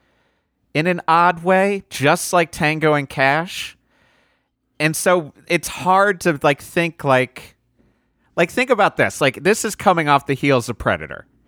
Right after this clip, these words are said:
Like, this movie was straight up made because Joel Silver <laughs> and Carl Weathers were talking on set of Predator about how Joel Silver liked blaxploitation movies.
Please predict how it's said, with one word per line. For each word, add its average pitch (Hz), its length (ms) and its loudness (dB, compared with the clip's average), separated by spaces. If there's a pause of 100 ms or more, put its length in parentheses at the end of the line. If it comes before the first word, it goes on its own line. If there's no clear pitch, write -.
(340)
Like, 127 180 2
this 190 220 0
movie 170 260 2
was 131 180 0
straight 170 400 0
up 175 160 2
made 104 480 0 (680)
because 117 460 2
Joel 135 320 0
Silver 147 760 0
<laughs> - 60 -12
and 120 140 -8
Carl 156 280 2
Weathers 143 500 0
were 101 120 -4
talking 143 440 0
on 151 200 -2
set 160 360 0
of 151 140 -6
Predator 107 580 0 (500)
about 113 200 2
how 131 120 2
Joel 123 320 0
Silver 147 360 0
liked 139 280 0
blaxploitation 143 960 0
movies. 98 680 -4